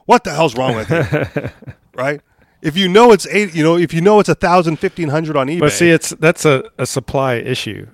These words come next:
Speaker 2: more than a price issue, right?
Speaker 1: Oh yeah, and, but, but it's a supply issue on their part, right? It's, it's a, it's them artificially limiting,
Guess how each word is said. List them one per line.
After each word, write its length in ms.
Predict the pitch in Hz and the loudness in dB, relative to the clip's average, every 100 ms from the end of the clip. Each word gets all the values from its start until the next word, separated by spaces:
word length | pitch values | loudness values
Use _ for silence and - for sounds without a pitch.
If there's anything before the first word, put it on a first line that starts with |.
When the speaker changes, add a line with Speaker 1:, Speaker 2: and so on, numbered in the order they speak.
| - - - _ | -20 -20 -20 _
Speaker 2:
more 240 | 120 117 117 | -6 -4 -2
than 140 | 110 | -4
a 80 | 104 | -8
price 360 | - 120 110 | -6 -6 -6
issue, 360 | 110 - - - 98 _ _ _ | -12 -16 -18 -20 -20 _ _ _
right? 220 | 117 101 104 | -18 -16 -6
Speaker 1:
Oh 60 | 185 | -2
yeah, 180 | 143 - _ _ _ 151 | -2 -4 _ _ _ 0
and, 260 | 160 156 | 0 0
but, 340 | 127 - 165 156 | 0 2 0 0
but 140 | 160 | 0
it's 260 | 165 170 - | 0 -4 -6
a 60 | |
supply 300 | - 208 226 | -4 2 4
issue 280 | 180 165 165 | 2 0 -2
on 120 | 131 | 0
their 100 | 139 | -2
part, 300 | 139 101 - _ | -4 -8 -14 _
right? 160 | 120 117 | -8 -8
It's, 240 | - 120 - | -8 -10 -10
it's 160 | 127 139 | -8 -8
a, 80 | 123 _ | -10 _
it's 320 | 131 - - | -12 -12 -18
them 440 | 123 120 160 165 160 - | -8 -2 0 -2 -6 -2
artificially 680 | 151 151 - 151 - 135 | -2 0 -6 -8 -6 -8
limiting, 580 | 120 135 127 113 104 107 | -4 -4 -4 -8 -14 -20